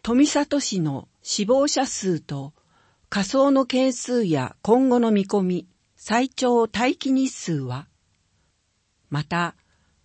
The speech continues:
火葬が混み合う時間帯があり、混み合う時期には、受付時間の延長や、開場日を増やすなど、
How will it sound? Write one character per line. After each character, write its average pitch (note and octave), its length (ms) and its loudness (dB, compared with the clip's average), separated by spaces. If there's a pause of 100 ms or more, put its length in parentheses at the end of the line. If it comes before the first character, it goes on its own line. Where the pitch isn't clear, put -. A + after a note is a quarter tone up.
(120)
火 - 140 -8
葬 C4 260 2
が C4 160 0
混 A#3+ 200 -2
み B3 180 2
合 B3 100 2
う G#3+ 60 2
時 D3+ 180 -2
間 G3+ 300 -4
帯 G3 220 0
が F3+ 160 0
あ E3+ 80 -2
り、 C#3+ 240 -6 (420)
混 G#3+ 220 0
み C#4+ 180 6
合 D4 100 4
う B3 60 0
時 G#3 160 -2
期 F3+ 140 -4
に D#3+ 120 0
は、 C3 280 -6 (500)
受 B3 220 -4
付 - 260 -4
時 C#4 140 0
間 G#3+ 320 0
の D3 120 2
延 D#3+ 220 2
長 E3 320 -2
や、 D3 300 -6 (420)
開 B3 260 0
場 C4+ 240 0
日 F3+ 180 0
を D3+ 100 2
増 C#3 60 -8
や A#3 200 2
す - 140 -8
な D#3+ 160 -2
ど、 C3 240 -10